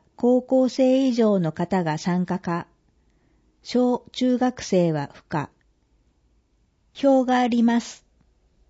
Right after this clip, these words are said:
部別、競技種目の順に読みます。男子一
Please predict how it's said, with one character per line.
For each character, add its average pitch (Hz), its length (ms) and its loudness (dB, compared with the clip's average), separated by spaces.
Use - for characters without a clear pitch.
部 185 140 0
別、 233 520 -2
競 262 260 2
技 240 120 0
種 277 140 0
目 247 280 2
の 175 160 2
順 190 320 2
に 185 140 2
読 175 180 0
み 175 140 0
ま 165 160 -2
す。 - 320 -18
男 254 260 4
子 170 220 0
一 156 80 -4